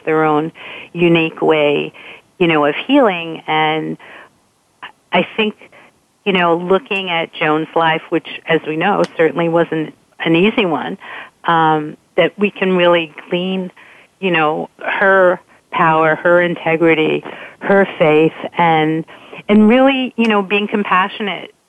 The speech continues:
towards yourself and knowing that, you know, whether you're ill or not, some, you know, life is hard. Life is not always so easy.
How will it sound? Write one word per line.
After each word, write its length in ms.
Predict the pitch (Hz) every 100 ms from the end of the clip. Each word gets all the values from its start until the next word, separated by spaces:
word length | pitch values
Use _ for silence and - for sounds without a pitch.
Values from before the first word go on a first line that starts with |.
| _ _ _ _ _ _
towards 260 | - 190 190
yourself 520 | 196 - 190 196 156 - - -
and 460 | 170 160 156 160 - - - _ _ -
knowing 460 | 180 170 175 175
that, 340 | 175 165 156 -
you 80 | 196
know, 340 | 170 170 170
whether 260 | - 175 170
you're 180 | 175 175
ill 200 | 190 202
or 80 | 190
not, 460 | 202 208 165 - - _ _ _ _ -
some, 220 | 175 185 - -
you 100 | 214
know, 160 | 185
life 260 | 185 202 220
is 100 | 262
hard. 640 | - 285 302 - - - -
Life 220 | 165 185 -
is 100 | 196 -
not 200 | 202 202
always 300 | 202 202 202 -
so 140 | 202
easy. 440 | 214 254 - 175